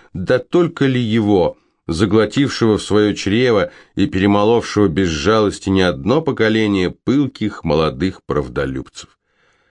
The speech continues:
Как хотелось бы Островскому научить людей жить правдиво и по совести, как хотелось ему зажечь в понурых и сумеречных душах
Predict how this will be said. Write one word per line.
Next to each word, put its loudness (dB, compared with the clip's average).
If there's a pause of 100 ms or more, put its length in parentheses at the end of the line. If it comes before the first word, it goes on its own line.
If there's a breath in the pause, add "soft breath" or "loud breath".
(340)
Как 0
хотелось 0
бы 2
Островскому 0
научить 0
людей 0
жить -4
правдиво 0
и 2
по 0
совести, -2 (640)
как 0
хотелось -2
ему 2
зажечь 0
в -20
понурых 0
и -4
сумеречных -2
душах -2